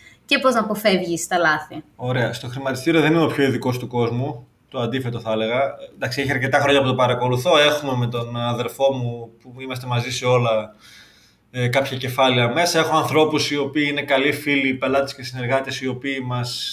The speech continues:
Speaker 2: συμβουλεύουν κατά καιρούς, αλλά δεν το κάνουν επαγγελματικά. Και είναι το, από τα λίγα κομμάτια που δεν έχουμε και επαγγελματική βοήθεια. Αλλά γενικότερα στα κομμάτια που είτε αφορά κρυ-, κρύπτο, είτε χρηματιστήρια, είτε ο,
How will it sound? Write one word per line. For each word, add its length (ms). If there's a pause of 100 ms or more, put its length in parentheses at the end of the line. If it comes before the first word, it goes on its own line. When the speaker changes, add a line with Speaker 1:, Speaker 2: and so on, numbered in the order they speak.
(100)
Speaker 2:
συμβουλεύουν 520
κατά 200
καιρούς, 340
αλλά 100
δεν 100
το 60
κάνουν 180
επαγγελματικά. 680 (1000)
Και 120
είναι 80
το, 100
από 300
τα 100
λίγα 160
κομμάτια 360
που 80
δεν 180
έχουμε 300
και 140
επαγγελματική 580
βοήθεια. 720 (520)
Αλλά 600
γενικότερα 920
στα 200
κομμάτια 640
που 180
είτε 120
αφορά 180
κρυ-, 220 (440)
κρύπτο, 460
είτε 160
χρηματιστήρια, 840
είτε 200
ο, 380